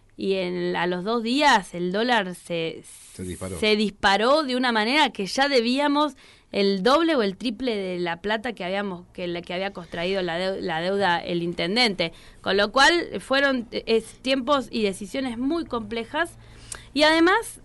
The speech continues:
Speaker 1: en algunas regiones, eh, esa era una deuda para la elaboración de programa obra pública, en algunas regiones esas obras no aparecieron.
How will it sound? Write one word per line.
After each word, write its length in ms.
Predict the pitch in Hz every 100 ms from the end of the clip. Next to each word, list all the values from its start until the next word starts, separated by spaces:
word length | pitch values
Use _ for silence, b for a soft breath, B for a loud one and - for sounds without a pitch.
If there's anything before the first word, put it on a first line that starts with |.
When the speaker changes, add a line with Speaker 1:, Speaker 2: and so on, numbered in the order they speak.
| -
Speaker 1:
en 160 | 208 196
algunas 500 | 190 269 302 262 214
regiones, 800 | 196 - 202 196 220 285 - - -
eh, 160 | 190 180
esa 280 | 208 208 233
era 160 | 214 208
una 180 | 190
deuda 320 | 185 196 202 190
para 160 | 180
la 120 | 170 170
elaboración 540 | 170 170 175 - 196
de 80 | 185
programa 420 | 180 170 180 175
obra 160 | 175 185
pública, 460 | 202 190 190 220 220 b b -
en 60 | 208
algunas 280 | 277 339
regiones 400 | 226 180 285 262
esas 260 | 254 247 202
obras 300 | 240 269 196
no 120 | 208
aparecieron. 720 | 240 233 180 - 240 220 180